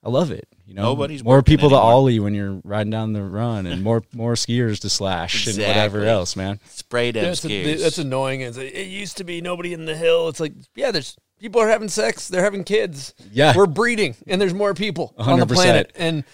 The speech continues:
Speaker 1: You
Speaker 3: the
Speaker 1: know
Speaker 3: parking lot has more people than it did last year, and the year before that, and the year before that. So just fucking deal with it and shut the fuck up.
Speaker 1: Yeah, I mean
Speaker 2: <laughs> Leave earlier if you wanna
Speaker 1: Yeah,
Speaker 2: get
Speaker 1: you just, you gotta be
Speaker 2: first
Speaker 1: on it,
Speaker 2: chair.
Speaker 1: man. Just be on it.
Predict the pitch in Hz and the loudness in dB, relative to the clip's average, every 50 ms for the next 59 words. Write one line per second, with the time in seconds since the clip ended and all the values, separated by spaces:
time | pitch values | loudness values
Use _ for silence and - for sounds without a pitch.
0 | _ _ 139 147 170 175 208 226 - - 202 190 185 175 165 160 165 165 165 170 | _ _ 0 2 4 6 6 4 4 2 0 2 2 2 2 2 2 0 0 2
1 | 185 180 165 160 175 165 170 165 156 147 147 165 160 156 143 _ _ _ _ _ | 0 -2 0 0 0 0 0 0 0 -2 -2 -4 -4 -4 -8 _ _ _ _ _
2 | _ _ - - 233 240 180 - - 156 170 196 208 202 - - 180 165 165 165 | _ _ -8 -4 -2 -2 -2 -2 -4 -2 -2 -2 -2 -4 -6 -4 -2 -2 0 -2
3 | 185 247 254 226 185 226 247 226 170 156 190 214 - - 170 175 185 190 202 180 | -2 -2 -2 -4 0 2 2 2 2 0 -2 -4 -4 -6 -8 -6 -6 -6 -6 -6
4 | 160 185 220 233 269 254 202 - - _ - - 165 165 165 151 190 170 - - | -6 -2 -2 0 0 -2 -4 -6 -10 _ -14 -6 -4 -4 -2 -2 -4 -4 0 0
5 | 214 208 - 226 214 202 208 247 247 254 240 208 160 123 123 - - 196 185 196 | 0 0 0 -2 -4 -4 0 0 2 2 2 2 0 -2 -2 -4 -4 -4 -4 -4
6 | - - - 202 180 - - 202 - - 131 127 110 101 95 95 95 95 95 110 | -8 -4 -4 -4 -4 -2 -4 -4 -4 -4 -10 -10 -8 -4 -2 -2 -2 -2 -4 -6
7 | - 113 110 110 107 107 110 - - - - 131 127 143 147 151 143 143 147 151 | -6 -4 -2 -2 0 0 -2 -4 -6 -10 -6 -2 0 2 2 2 4 4 4 4
8 | 151 156 156 156 151 151 147 147 139 143 139 123 120 - 131 139 139 147 185 202 | 2 2 2 2 2 2 2 0 -2 -6 -8 -10 -8 -6 -2 2 4 6 8 8
9 | 165 135 127 127 135 139 160 175 156 143 156 147 160 170 190 190 170 233 208 143 | 6 6 4 2 2 2 2 2 2 2 0 0 2 4 4 4 6 6 6 8
10 | 156 208 220 190 143 120 123 143 160 165 160 160 156 - 170 160 180 196 156 92 | 8 8 6 6 6 4 4 2 2 0 0 -2 -2 0 2 2 4 2 0 -2
11 | - - | -4 -10